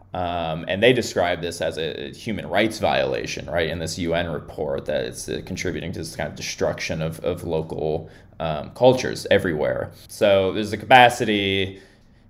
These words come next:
in which, right, it's, it's hurting, you know, artists here in the U S or even smaller, but there's this other capacity in which this is destroying anything that is not, yeah, this, you know, U S-centric, English-speaking, uh, conventional music, and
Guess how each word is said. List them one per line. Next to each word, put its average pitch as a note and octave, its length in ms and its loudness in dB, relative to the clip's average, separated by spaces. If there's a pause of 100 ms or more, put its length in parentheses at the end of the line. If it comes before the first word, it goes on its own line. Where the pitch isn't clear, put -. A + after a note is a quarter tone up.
in G2+ 260 0
which, G2 500 2 (320)
right, F2+ 260 8
it's, F2 200 -2
it's D#2+ 180 -4
hurting, F2 400 0
you E2 80 0
know, D#2 240 -2
artists D#2+ 640 -4
here F#2 160 -4
in F2+ 80 -2
the G2 80 0
U B2 140 8
S C3+ 180 10
or B2 60 0
even F#2+ 140 -2
smaller, A#2 580 6
but F2+ 160 -2
there's F2 160 -10
this F#2+ 120 0
other G2 180 6
capacity E2+ 420 0
in D#2 60 -6
which D#2 180 -10
this F2+ 140 -12
is - 120 -12
destroying D#2+ 480 -4
anything D#2 440 -4
that D#2 160 -4
is C#2 160 -10
not, C2+ 320 -4
yeah, A#1 240 -6
this, - 260 -12
you D2+ 80 -8
know, C2+ 260 -8
U E2 220 -2
S-centric, D#2 760 -2
English-speaking, D#2+ 1120 -2 (520)
uh, E2 300 6
conventional D2+ 1000 -2 (300)
music, F2+ 760 -6 (600)
and C#2+ 440 -6